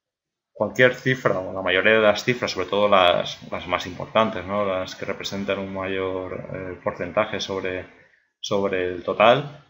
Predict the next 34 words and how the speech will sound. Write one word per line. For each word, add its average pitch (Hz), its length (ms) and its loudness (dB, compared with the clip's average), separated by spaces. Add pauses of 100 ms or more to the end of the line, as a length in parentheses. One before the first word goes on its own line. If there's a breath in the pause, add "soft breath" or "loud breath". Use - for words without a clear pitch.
(140)
son 98 280 0
las 95 180 2
que 104 160 6
hay 95 140 6
que 95 640 2
justificar 95 540 0
bien, 90 300 -6
¿no? 98 180 -2
Luego 90 180 2
hay, 90 140 6 (320)
vamos - 160 -10
a 95 80 4
ver, 87 120 2
hay 90 100 -4
ciertos 92 360 -6
tipos 98 220 -2
de 90 80 2
gastos, 95 240 0
pues, - 140 -10
que, 85 500 0 (560)
pues, - 160 -20
que 87 140 -4
son, 87 720 -8 (520 loud breath)
mm, 92 720 -12
son 101 340 -6
completamente 98 960 -2
difíciles 98 580 -8
de, 98 600 -8 (800 soft breath)
de 101 260 -4
proyectar, 117 760 4
¿no? 120 400 -2
Eh, 50 560 -4
pues, 52 100 -12
bueno, 50 400 -8